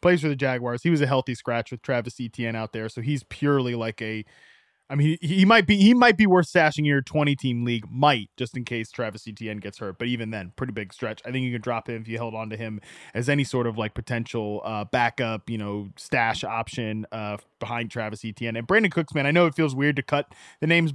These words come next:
the name Brandon Cooks, but, like, he's hurt.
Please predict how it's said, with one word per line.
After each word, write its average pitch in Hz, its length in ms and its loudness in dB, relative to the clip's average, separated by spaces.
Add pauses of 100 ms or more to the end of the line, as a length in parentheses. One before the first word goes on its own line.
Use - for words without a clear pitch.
(180)
the 156 160 0
name 165 200 4
Brandon 156 300 4
Cooks, 170 320 2
but, 143 180 0
like, 131 280 -2 (400)
he's 156 220 -4
hurt. 202 280 6